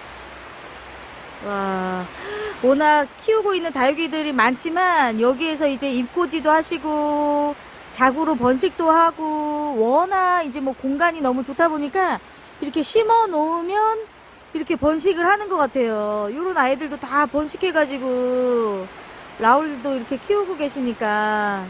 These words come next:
야, 진짜 보물창고네요, 보물창고. 와. 와, 저는 이제 쭉 한번 좀 둘러보고, 아, 진짜, 아, 선물을 주신다고 하는데 진짜 뭘,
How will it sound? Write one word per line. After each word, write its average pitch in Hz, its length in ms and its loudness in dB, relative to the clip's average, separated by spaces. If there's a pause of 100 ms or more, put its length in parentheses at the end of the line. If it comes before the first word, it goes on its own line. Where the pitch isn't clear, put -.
(100)
야, 214 220 -2
진짜 311 600 2
보물창고네요, 294 840 -2
보물창고. 240 720 -4 (1400)
와. 208 1080 0 (2250)
와, 208 680 0 (120)
저는 254 440 2
이제 240 520 2 (540)
쭉 330 360 -2
한번 302 340 2
좀 285 180 -2
둘러보고, 262 1120 2 (560)
아, 247 460 -4
진짜, 226 460 -4 (540)
아, 233 220 2
선물을 339 360 -4
주신다고 269 460 2
하는데 277 460 2
진짜 - 240 -6
뭘, 240 580 2